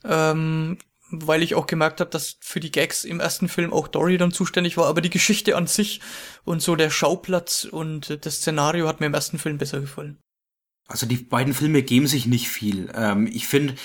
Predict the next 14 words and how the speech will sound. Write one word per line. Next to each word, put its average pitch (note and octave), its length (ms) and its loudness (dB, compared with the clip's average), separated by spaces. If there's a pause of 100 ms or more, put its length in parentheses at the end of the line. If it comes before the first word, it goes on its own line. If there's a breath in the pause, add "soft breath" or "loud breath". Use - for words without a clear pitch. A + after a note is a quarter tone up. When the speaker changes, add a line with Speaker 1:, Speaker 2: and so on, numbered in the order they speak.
(220 loud breath)
Speaker 2:
wer B2+ 300 2
Spaß C3 380 0
hatte D3 220 2
mit, A#2+ 280 2
äh, A#2+ 100 -4
Finding B2 440 4
Nemo, C#3 300 4
der G2+ 160 0
kann A#2+ 500 2 (460)
sofort C#3+ 480 0
in C#3 180 -4
Finding A#2 320 0
Dory G#2 240 -4
gehen. E2+ 260 -14